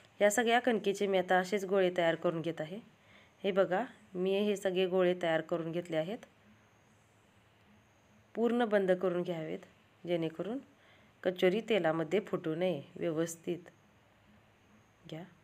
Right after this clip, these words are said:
आता हे गोळे आपण हे,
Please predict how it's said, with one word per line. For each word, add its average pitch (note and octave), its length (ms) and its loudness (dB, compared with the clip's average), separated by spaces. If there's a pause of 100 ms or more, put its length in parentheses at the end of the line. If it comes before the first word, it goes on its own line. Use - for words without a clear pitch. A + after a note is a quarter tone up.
(2500)
आता F#3+ 240 2
हे A3 220 0
गोळे F#3 340 4 (100)
आपण F#3+ 300 -2
हे, G3+ 200 -6